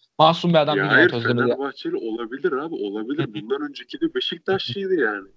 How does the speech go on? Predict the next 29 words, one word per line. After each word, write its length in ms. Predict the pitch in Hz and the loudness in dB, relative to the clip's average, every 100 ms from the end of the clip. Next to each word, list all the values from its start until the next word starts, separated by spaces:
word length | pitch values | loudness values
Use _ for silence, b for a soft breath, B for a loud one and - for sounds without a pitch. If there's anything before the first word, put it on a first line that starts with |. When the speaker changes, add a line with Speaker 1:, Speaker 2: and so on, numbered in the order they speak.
| _ | _
Speaker 1:
Evet. 260 | 143 185 190 _ _ _ | 0 0 -2 _ _ _
Ve 120 | 170 | 2
Beşiktaş'ı 420 | 190 190 214 208 185 | 2 0 -2 -2 0
bitirmiş 360 | 180 190 185 | 0 0 2
adamdı 300 | 139 117 120 | 0 0 -2
yani, 280 | 117 104 101 | -4 -4 -4
o 100 | 104 | -4
da 80 | 104 | -4
var. 120 | - _ - | -6 _ -6
Speaker 2:
Aynen 400 | 107 123 117 139 | -2 0 0 0
öyle. 200 | 170 170 | -2 -4
Bizi 240 | 117 110 131 | -8 -12 -10
bitirmiş 520 | 143 - 185 202 - | -8 -6 -6 -6 -6
bir 40 | |
adamdı 400 | 240 220 214 170 | -6 -6 -6 -4
yani. 240 | 131 110 101 | -2 -2 -2
Olabilir. 500 | 98 110 117 160 202 b b b b b b _ _ | -4 -4 -4 -6 -6 b b b b b b _ _
O 40 | 113 | -2
Speaker 1:
Hı 40 | |
hı. 20 | |
Speaker 2:
zamanlar 400 | 113 131 156 165 | 2 2 2 0
abi 260 | 160 196 190 | 0 -2 -4
kimse 320 | - 135 165 | -6 -6 -8
şeye, 400 | - 147 160 185 - _ _ _ _ _ | -4 -2 -2 -4 -12 _ _ _ _ _
e, 60 | 104 101 98 101 101 98 98 | -6 -2 0 0 0 -2 -4
adamın 260 | 95 110 | -4 0
adını 220 | 127 127 151 | 2 4 0
unuttum 460 | 147 - 107 104 | -2 -4 -2 -2
ya. 120 | 104 | -4